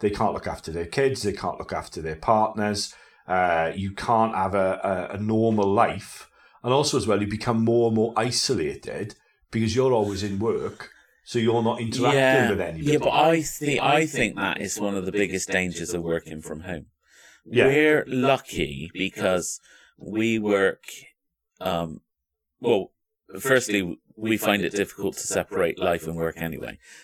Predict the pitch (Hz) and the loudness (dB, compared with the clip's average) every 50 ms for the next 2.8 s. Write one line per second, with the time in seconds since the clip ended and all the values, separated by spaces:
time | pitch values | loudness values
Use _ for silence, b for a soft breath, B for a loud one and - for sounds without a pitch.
0 | B B - - - - 98 - - - 101 101 92 - - 92 90 87 87 85 | B B -8 -4 0 0 0 0 -2 -4 -4 -4 -4 -4 -4 -6 -4 0 0 0
1 | 80 - - 85 82 80 87 87 - - 82 85 - - 90 78 - - 143 135 | 0 -2 -4 -6 -6 -2 -2 -2 -2 -2 -6 -8 -4 -4 -4 -4 -2 -2 -2 0
2 | 131 117 101 82 76 B B B B - 82 87 82 76 78 82 | 2 0 0 -2 -4 B B B B -10 -6 -6 -6 -6 -8 -14